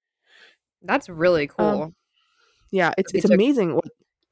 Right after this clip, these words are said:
Speaker 2: what the internet can do. This is the late nineties. Like, this is, I believe the documentary, I think, came out in ninety-six. Like,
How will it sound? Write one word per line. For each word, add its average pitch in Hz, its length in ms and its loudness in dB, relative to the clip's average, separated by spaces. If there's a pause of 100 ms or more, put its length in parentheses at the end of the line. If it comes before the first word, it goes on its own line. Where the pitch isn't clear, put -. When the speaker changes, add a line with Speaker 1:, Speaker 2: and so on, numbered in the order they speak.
Speaker 2:
what 180 180 -2
the 180 140 2
internet 180 280 0
can 170 140 -2
do. 208 140 0
This 175 140 -4
is 170 140 -4
the 143 100 -6
late 160 220 0
nineties. - 520 -8
Like, - 160 -14
this 180 120 -6
is, 190 120 -12
I - 100 -4
believe 170 320 0
the 165 80 -4
documentary, 160 440 -6
I 170 40 -10
think, 165 160 -14
came 160 100 -8
out 156 80 -10
in - 60 -10
ninety-six. 160 440 -8 (440)
Like, 190 180 2